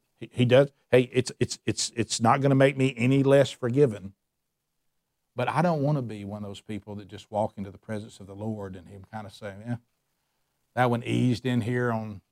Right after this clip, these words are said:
as much grace abuse as he could possibly do." And by the way, that's a dangerous theology too.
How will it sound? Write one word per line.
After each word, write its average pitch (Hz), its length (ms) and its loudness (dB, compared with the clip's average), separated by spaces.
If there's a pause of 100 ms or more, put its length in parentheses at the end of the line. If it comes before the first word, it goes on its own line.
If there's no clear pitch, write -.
(220)
as - 120 -16
much 117 240 -4
grace 117 260 -2
abuse 113 380 2
as 92 40 -14
he 110 80 -6
could - 140 -18
possibly 107 440 -2
do." 98 120 -18 (300)
And 113 60 -2
by 151 100 6
the 147 60 2
way, 131 60 2
that's - 120 -4
a 110 40 -12
dangerous 98 380 -10
theology 87 500 -20
too. - 200 -20